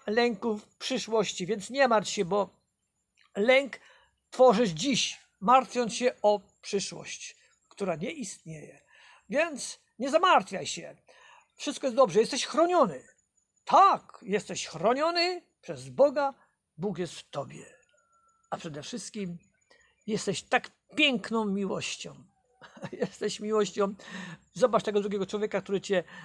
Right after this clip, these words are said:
e, tam o-, oskarża o coś. Przyglądnij się, on istnieje. Gdyby nie on, to byś był sam.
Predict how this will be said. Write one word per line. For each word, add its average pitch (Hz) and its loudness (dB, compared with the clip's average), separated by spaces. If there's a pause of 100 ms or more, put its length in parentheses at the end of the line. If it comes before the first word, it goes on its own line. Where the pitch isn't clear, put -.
(220)
e, 175 -6
tam 202 -6
o-, 202 -6
oskarża 196 2
o 190 4
coś. - -6 (380)
Przyglądnij 202 2
się, 208 -2
on 220 -2
istnieje. 208 -2 (320)
Gdyby 214 -6
nie 214 -2
on, 220 0 (240)
to 220 -8
byś 202 -2
był 208 -2
sam. 202 2